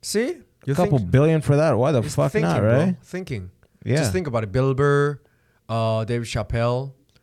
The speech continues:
Speaker 1: and who was there? Like
Speaker 2: Louis C K.
Speaker 1: Louis C K.
Speaker 2: Yeah.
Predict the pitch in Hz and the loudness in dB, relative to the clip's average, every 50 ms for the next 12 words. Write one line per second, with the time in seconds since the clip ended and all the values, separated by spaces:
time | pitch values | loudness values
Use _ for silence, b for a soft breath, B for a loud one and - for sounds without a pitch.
0 | _ _ _ _ - 107 107 107 107 104 104 104 104 104 107 104 117 135 135 123 | _ _ _ _ -8 -6 -4 -4 -4 -4 -4 -4 -6 -6 -6 -6 -6 -4 -6 -6
1 | 110 101 127 127 117 104 95 98 101 101 98 98 98 - - _ _ 92 104 110 | -6 -4 -4 -4 -4 -6 -6 -8 -8 -10 -10 -12 -14 -18 -20 _ _ 2 4 4
2 | 113 107 - - 117 117 120 - 120 113 113 113 123 123 131 123 - - 120 120 | 4 4 2 2 2 0 2 2 4 4 4 4 2 0 -2 -6 -4 -4 -2 -2
3 | 120 117 117 117 113 107 101 98 95 95 110 123 | 0 0 -2 -2 0 0 0 0 0 0 -2 -4